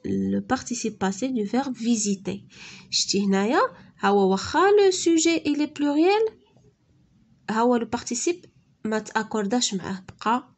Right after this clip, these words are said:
E accent. علاش؟ Parce qu'il est conjugué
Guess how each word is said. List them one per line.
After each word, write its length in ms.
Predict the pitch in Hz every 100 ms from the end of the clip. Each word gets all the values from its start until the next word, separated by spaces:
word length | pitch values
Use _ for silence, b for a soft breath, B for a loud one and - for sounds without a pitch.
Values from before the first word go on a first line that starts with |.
| -
E 20 |
accent. 340 | - 202 202 185
علاش؟ 460 | 180 190 202 196 - B B B 190
Parce 160 | -
qu'il 220 | - 208
est 100 | 240
conjugué 460 | 240 202 196 196